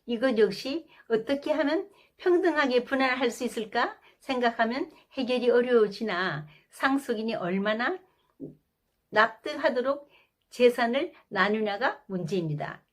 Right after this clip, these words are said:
도로시 리저의 저서 질문의 일곱 가지 힘에서는 왜 질문이 중요한가? 첫 번째 힘, 질문을 하면 답이 나온다.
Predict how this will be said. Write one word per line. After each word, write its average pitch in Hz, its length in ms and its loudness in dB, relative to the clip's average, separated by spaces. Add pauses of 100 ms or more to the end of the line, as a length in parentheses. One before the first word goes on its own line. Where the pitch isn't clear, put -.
(1120)
도로시 233 640 -2
리저의 233 440 0
저서 214 480 -4 (240)
질문의 247 720 0
일곱 269 380 -2
가지 233 320 0
힘에서는 214 880 -4 (540)
왜 277 280 0
질문이 233 460 0
중요한가? 170 680 -4 (440)
첫 - 180 -6
번째 262 340 0
힘, 175 400 -6 (1200)
질문을 254 600 0
하면 240 380 -2
답이 202 320 -4
나온다. 151 580 -2